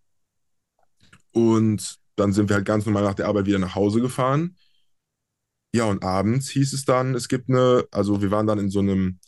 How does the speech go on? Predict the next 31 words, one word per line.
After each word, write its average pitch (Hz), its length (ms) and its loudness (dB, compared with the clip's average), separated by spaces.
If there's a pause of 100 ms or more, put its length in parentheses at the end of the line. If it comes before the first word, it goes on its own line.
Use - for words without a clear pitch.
(140)
Arbeiterhostel, 127 1300 -2 (720)
wo 104 180 0
dann 110 140 2
auch 110 180 0
immer 107 440 0 (160)
von 104 220 -4
so 101 80 2
einem 98 180 2
Koordinator 101 640 0
geguckt 98 400 -4
wurde, 98 240 2
okay, 101 500 0 (200)
die 101 340 -2
drei 104 200 2
Backpacker 104 520 -2
gehen 101 180 0
jetzt 98 180 -6
zu 101 80 -4
der 120 240 2
Stelle, 110 400 0
die 104 120 -2
drei 98 180 -4
Backpacker 98 420 -2
gehen 98 160 0
jetzt 95 140 -4
zu 98 100 -2
der 117 200 4
Stelle, 104 320 -2
die 95 180 0
gehen 92 180 2
dahin. 117 460 0